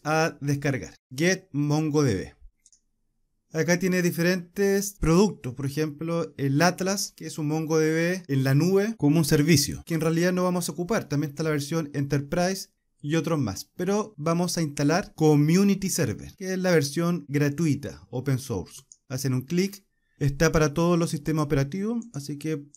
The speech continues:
seleccionan Linux o Macintosh o Windows. También está para sesenta y cuatro y treinta y dos. Acá me muestra por defecto la sesenta y cuatro. También pueden ir a Previews, Release, en fin.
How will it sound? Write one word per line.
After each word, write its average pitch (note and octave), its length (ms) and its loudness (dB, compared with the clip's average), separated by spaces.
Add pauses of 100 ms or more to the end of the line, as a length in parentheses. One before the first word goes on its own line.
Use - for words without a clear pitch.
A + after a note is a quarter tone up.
seleccionan E3 880 0
Linux F3+ 640 2
o B2+ 80 -4
Macintosh E3 720 -2
o C#3 80 4
Windows. F3+ 640 2 (1160)
También D3 280 2
está D3+ 240 -2
para D3 380 0
sesenta C#3 340 -6
y C3 60 -4
cuatro D3+ 560 -2
y D3 100 0
treinta C#3 320 -2
y C3 80 0
dos. F#3 380 -6
Acá C#3+ 240 -2
me D#3 80 2
muestra D#3 400 2
por C#3+ 120 2
defecto C#3+ 540 0
la D3 140 0
sesenta C#3+ 340 -4
y C#3+ 60 -4
cuatro. D#3+ 400 -4 (100)
También E3 420 -2
pueden D#3+ 300 0
ir D#3+ 160 2
a D#3 340 0
Previews, D#3+ 560 2
Release, C#3 640 0 (140)
en D#3+ 160 -6
fin. G2 280 -4